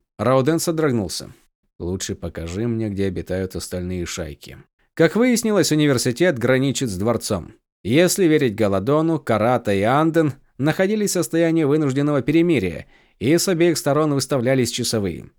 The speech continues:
Провожатый принца снова затащил его на плоскую крышу. Только на этот раз им пришлось карабкаться по шатким ступенькам. Тем не менее, даже чуть не свалившись с лестницы, когда ступенька треснула у него под ногами,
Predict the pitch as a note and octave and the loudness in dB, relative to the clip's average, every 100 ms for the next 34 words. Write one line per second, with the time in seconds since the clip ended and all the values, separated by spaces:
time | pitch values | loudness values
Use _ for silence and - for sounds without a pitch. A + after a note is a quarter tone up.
0 | - - _ _ C#3+ F3 F3+ A3+ F#3 D#3+ | -20 -20 _ _ 2 4 4 2 2 2
1 | E3 D3+ C#3+ G#3 G#3 C3 C3+ A#2+ - E3+ | 2 2 -2 -2 0 0 0 0 2 2
2 | C#3 C#3+ C#3+ A2+ B2 C3+ C#3+ B2+ C3 G#2 | 2 0 0 -2 -2 -2 -2 -2 0 -2
3 | - C#2 - _ _ _ - C3 B2 C#3+ | -4 -10 -16 _ _ _ 0 2 2 2
4 | D3+ E3+ F#3 E3+ D3 - E3+ E3+ D3+ E3+ | 2 2 2 2 2 2 -2 0 -2 -2
5 | C#3+ C#3 C#3 C#3 C3+ C#3+ C3 A#2+ A2+ A#2 | -2 0 0 -2 -4 -4 -4 -2 0 -2
6 | - A2+ B2 G#2 F2+ D2+ - - _ _ | -2 -6 -4 -4 -6 -6 -16 -18 _ _
7 | _ - B2 C#3+ D#3 E3 D#3+ D#3 E3 E3 | _ -4 0 2 4 4 4 2 2 2
8 | F#3 - G3 C#3 G#2+ G#2 B2+ A#2 B2 A#2+ | 0 -2 -2 -2 -2 0 0 -2 -4 -2
9 | G3 G#3 G#3 F#3+ G3 F#3 C3+ A2+ A#2+ - | 0 0 -2 -4 -4 -2 -2 0 -2 -2
10 | A#2+ C3+ A#2+ A#2+ B2 A2 B2 A#2 A#2 A#2 | -2 -2 0 0 0 0 -2 -2 0 0
11 | A2 A#2 A#2+ A2+ A2+ G#2+ | 0 -2 0 0 0 -2